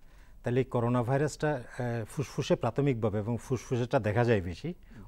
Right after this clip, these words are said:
অন্যগুলো ওইভাবে দেখা যায় না। এই জন্য এটা যে প্যানক্রিয়াস, যে, যেখান থেকে আমাদের ইনসুলিন নিঃসরণ হয়, ওই, ওই যন্ত্রে ইনফেকশন হওয়ার কারণেই এই ডায়াবেটিসটা হচ্ছে। এবং এই জন্য এটা যেহেতু ইনফ্লামেশন বলে একটা জিনিস আছে, ওইটা হয়ে হচ্ছে, এই জন্য কিছু রোগী ভালো হয়ে যাচ্ছে,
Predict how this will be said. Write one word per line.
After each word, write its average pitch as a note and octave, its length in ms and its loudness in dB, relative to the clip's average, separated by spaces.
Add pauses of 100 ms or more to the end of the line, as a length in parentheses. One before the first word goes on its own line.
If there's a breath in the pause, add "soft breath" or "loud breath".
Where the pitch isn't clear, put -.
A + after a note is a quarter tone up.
অন্যগুলো C3 420 4
ওইভাবে B2+ 280 4
দেখা A2+ 220 2
যায় G#2 160 0
না। G2+ 140 -6 (540 soft breath)
এই B2 60 -2
জন্য C3 180 2
এটা C3+ 240 0
যে D3+ 120 4
প্যানক্রিয়াস, C3+ 880 2
যে, A#2+ 260 0
যেখান A2+ 280 -2
থেকে A2+ 140 -2
আমাদের A2 200 0
ইনসুলিন B2 380 0
নিঃসরণ G2+ 420 -2
হয়, F#2+ 180 -6 (580 loud breath)
ওই, E3 340 4
ওই D#3 180 4
যন্ত্রে B2 640 2 (100)
ইনফেকশন A#2+ 520 -4
হওয়ার A2+ 260 -2
কারণেই A#2 540 -4
এই A#2 80 -4
ডায়াবেটিসটা F#2 540 -8
হচ্ছে। - 300 -14 (580 soft breath)
এবং C3 280 -4
এই B2+ 80 0
জন্য C#3 240 2
এটা C3+ 300 0
যেহেতু C#3 300 0
ইনফ্লামেশন B2+ 600 0
বলে B2+ 160 0
একটা A#2 140 -4
জিনিস A2 300 -4
আছে, A2 140 -6
ওইটা G#2 160 -2
হয়ে G#2 260 -2
হচ্ছে, G#2 300 -6
এই D3 60 -2
জন্য A2+ 180 -2
কিছু B2+ 200 -8
রোগী C#3 140 -2
ভালো A#2+ 200 0
হয়ে G2 120 -2
যাচ্ছে, - 240 -14